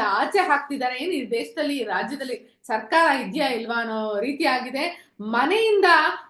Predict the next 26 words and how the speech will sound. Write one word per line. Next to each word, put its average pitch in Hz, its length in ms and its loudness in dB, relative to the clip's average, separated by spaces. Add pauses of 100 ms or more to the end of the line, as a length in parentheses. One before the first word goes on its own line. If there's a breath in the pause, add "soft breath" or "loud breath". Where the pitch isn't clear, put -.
(120)
ಮುಂದೆ 285 840 -4
ಬೋರ್ಡ್ 294 420 2
ಬರಿತಾ 359 280 2
ಇದ್ದಾರೆ, 285 300 -2
ಇವ್ರು 240 480 -4
ಸಾಲ 254 340 -2
ಮಾಡಿದ್ದಾರೆ, 277 500 -4
ಹಣ 285 300 -4 (140)
ಕೊಡದೆ 285 280 -6
ಓಡೋಗಿದ್ದಾರೆ, 277 1040 -4
ಇವ್-, 277 340 -2
ಇವ್ರು 277 280 -4
ಅಂತ 294 340 0
ಹೇಳಿ 302 260 0
ಸಾಮಾಜಿಕವಾಗಿ 320 1080 0
ಅವರನ್ನ 285 380 -2 (440 loud breath)
ಒಂದ್ 277 220 0
ರೀತಿ 330 460 -2
ಕೀಳಾಗಿ 381 460 6
ನಡ್ಸ್ಕೊಳ್ತಾ 311 540 -2
ಇದ್ದಾರೆ. 269 520 -4
ಸುತ್ತಮುತ್ತ 302 500 -4 (140)
ಜನರ 262 240 -4
ಎದುರಿಗೆ 285 320 -6
ಮಾನ 254 320 -4
ಮರ್ಯಾದೆನ 254 500 -6